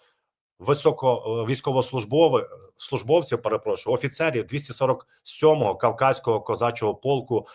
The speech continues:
В Д В Російської Федерації. Гучна подія сталася біля контрольно-пропускного пункту військової частини номер п'ятдесят чотири вісімсот один у самому центрі міста Ставрополь.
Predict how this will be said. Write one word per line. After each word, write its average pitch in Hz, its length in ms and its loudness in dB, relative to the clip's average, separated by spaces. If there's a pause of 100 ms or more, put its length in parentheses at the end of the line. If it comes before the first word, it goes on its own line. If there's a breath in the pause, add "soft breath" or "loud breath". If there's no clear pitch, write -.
(120 loud breath)
В 123 220 4
Д 120 160 4
В 127 360 2
Російської 101 440 -12
Федерації. 90 540 -8 (220 loud breath)
Гучна 180 320 0
подія 160 360 2
сталася 147 380 2
біля 131 180 2
контрольно-пропускного 135 920 -2
пункту 151 460 -2 (180 loud breath)
військової 131 460 0
частини 127 360 -2
номер 123 260 0
п'ятдесят 120 420 -2
чотири 143 380 -2
вісімсот 117 640 -4 (300)
один 123 480 2
у 139 100 0
самому 139 360 2
центрі 139 460 -2
міста 127 360 -2
Ставрополь. 90 560 -2